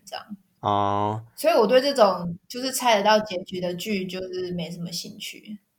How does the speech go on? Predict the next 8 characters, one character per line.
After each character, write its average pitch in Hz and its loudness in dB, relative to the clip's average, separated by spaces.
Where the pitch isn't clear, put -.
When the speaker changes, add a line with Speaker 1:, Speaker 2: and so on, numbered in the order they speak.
Speaker 2:
嗯 104 -4
哼， 107 -2
我 120 2
觉 143 6
得 139 6
嘛， 123 2
就 139 4
是 131 2